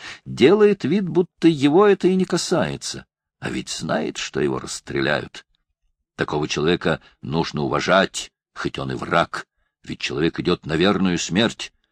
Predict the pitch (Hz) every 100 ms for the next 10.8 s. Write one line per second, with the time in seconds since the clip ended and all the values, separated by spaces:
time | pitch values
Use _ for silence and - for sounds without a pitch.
0 | _ _ _ _ - 170 165 165 143 143
1 | 151 143 - 107 131 139 135 156 - 139
2 | 143 135 139 147 139 107 110 113 - -
3 | - _ - 135 123 92 87 80 - 71
4 | - 65 62 - 67 _ _ _ _ _
5 | _ _ - 90 85 110 - - 113 123
6 | 117 131 120 107 120 107 123 - 123 92
7 | 87 117 127 131 123 123 - 107 98 98
8 | 107 - - 92 127 143 - - _ _
9 | _ - 76 104 95 - - 151 - -
10 | - - - - 156 190 -